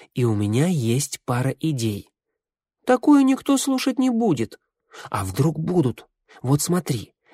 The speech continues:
это о тебе». И он мягко, приятно запел. Девочка с лукавыми глазами,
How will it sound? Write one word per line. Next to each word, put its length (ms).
это 280
о 160
тебе». 480
И 100
он 180
мягко, 440
приятно 500
запел. 500
Девочка 720
с 140
лукавыми 600
глазами, 840